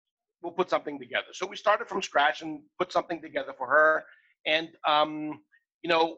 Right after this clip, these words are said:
we gave it to them for free. And then it went to, you know, um, other schools started wanting it.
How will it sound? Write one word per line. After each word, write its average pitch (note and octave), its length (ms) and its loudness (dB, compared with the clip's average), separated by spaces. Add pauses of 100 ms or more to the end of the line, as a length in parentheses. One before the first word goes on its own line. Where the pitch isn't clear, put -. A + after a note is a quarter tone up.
we D3 140 -16
gave F3 300 2
it F#3 100 -16
to F#3 60 -12
them G#3 160 2
for G#3 100 -10
free. A3 400 -8
And F3+ 160 -4
then F3+ 340 0 (240)
it E3+ 220 0
went F3+ 200 2 (180)
to, F3 360 0
you E3+ 100 -4
know, E3 460 0
um, D3+ 300 4
other F#3+ 220 -2
schools F#3+ 720 -8
started E3 500 0
wanting E3+ 440 4
it. C#3 200 2